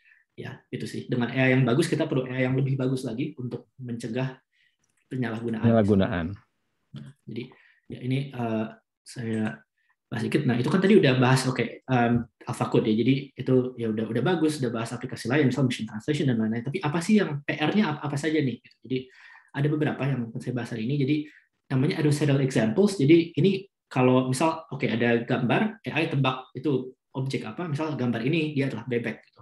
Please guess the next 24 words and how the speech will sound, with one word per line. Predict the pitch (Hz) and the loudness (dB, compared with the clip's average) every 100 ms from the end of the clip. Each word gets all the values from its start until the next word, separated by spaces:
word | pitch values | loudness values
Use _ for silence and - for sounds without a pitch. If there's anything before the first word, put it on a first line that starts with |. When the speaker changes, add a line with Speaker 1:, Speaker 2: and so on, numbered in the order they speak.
| _ | _
Speaker 1:
Misalnya | 135 - 110 | -12 -8 -6
dia | - 180 | 2 4
benar, | 185 - 190 - - - | 4 2 0 -6 -18 -14
tapi | - 175 | -6 0
kalau | 226 185 | 2 4
kita | 180 | 4
tambahkan | 160 147 143 147 151 | 2 4 4 4 4
noise, | 226 135 131 - - _ | 6 4 2 -2 -8 _
noise | - 139 135 131 | -6 0 2 2
ini, | 127 120 196 - _ 127 | 0 -2 -4 -8 _ -8
em, | 123 123 | -6 -4
hasilnya | 143 156 165 185 | -2 0 2 2
ini. | 165 - | 0 0
Kalau | 123 120 | -2 -2
ini | 123 165 123 | -2 -4 -4
gambar | 113 113 | -4 -4
ini | 113 170 | -6 -4
tambah | 120 107 | -4 -2
noise, | 120 196 - | -2 -4 -8
hasilnya | 117 - 156 139 | -14 -8 -6 -6
yang | |
kanan | 131 127 120 | -4 -6 -4
ini, | 120 110 _ - - - _ | -6 -8 _ -20 -20 -20 _
buat | 143 | 2